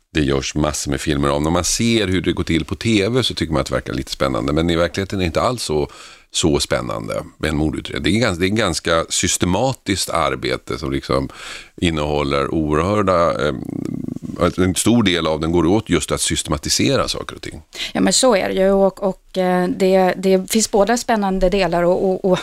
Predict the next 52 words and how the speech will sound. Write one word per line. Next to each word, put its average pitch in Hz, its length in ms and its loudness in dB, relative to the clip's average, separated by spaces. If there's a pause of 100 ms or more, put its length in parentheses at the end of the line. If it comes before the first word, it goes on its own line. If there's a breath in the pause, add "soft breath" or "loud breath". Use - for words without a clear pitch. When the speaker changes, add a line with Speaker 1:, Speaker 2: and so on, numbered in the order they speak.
Speaker 2:
mer 202 240 4
ospännande 180 540 0
delar. 170 340 -2
Alltså 160 200 -2
det 185 60 0
här 180 160 0
med 175 140 -2
det 175 80 4
mer 170 160 2
administrativa, 170 1200 0
och 165 160 2
man 165 200 4
gör 170 160 4
inre 170 220 4
spaning 175 600 0
och 170 60 0
man 170 140 2
gör 170 80 4
slagningar 170 480 0
på 170 100 -6
datan 170 400 0
och 165 100 0
så 185 100 -2
vidare, 170 360 -2 (600 loud breath)
eh, 180 260 4
till 180 260 2
att 170 120 0
man 175 140 4
träffar 190 360 0
just 175 260 0
de 170 160 -2
personer 175 380 0
som 170 140 -2
har 160 60 2
begått 180 320 2
de 214 140 -4
här 175 120 -4
brotten. 180 400 -8
Speaker 1:
Mm. 170 120 2
Speaker 2:
Så 185 300 2
däremellan 202 640 0
är 180 140 2
det 180 60 4
ju 185 60 4
en 185 80 4
skala 202 460 2
på 180 220 0
spänning, 180 680 2
om 147 80 -4
man - 120 -4
säger - 180 -2
så. - 220 -10